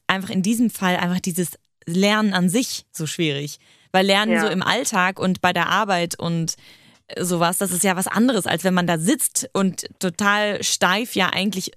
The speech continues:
Speaker 1: irgendwas in sich, in seinen Kopf reinballern muss. Und
Speaker 2: Ja. Aber
Speaker 1: ja.
Speaker 2: kriegt ihr richtig, richtige Hausaufgaben?
Speaker 1: Ja,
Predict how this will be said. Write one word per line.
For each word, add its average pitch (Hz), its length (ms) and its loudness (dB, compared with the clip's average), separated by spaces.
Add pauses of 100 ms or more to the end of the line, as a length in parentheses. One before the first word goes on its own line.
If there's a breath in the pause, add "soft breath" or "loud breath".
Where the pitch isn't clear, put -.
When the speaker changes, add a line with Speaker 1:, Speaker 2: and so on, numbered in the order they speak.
(520)
Speaker 1:
irgendwas 214 320 2
in 190 120 0
sich, - 320 -2 (180)
in 190 180 4
seinen 180 200 0
Kopf - 320 -4
reinballern 147 500 0
muss. 147 320 0
Und 165 380 -2
Speaker 2:
Ja. 185 300 0 (140)
Aber 233 200 2
Speaker 1:
ja. - 80 -2
Speaker 2:
kriegt - 140 0
ihr - 80 -2
richtig, 302 440 -4
richtige 254 380 -4
Hausaufgaben? 208 540 -10
Speaker 1:
Ja, 269 100 6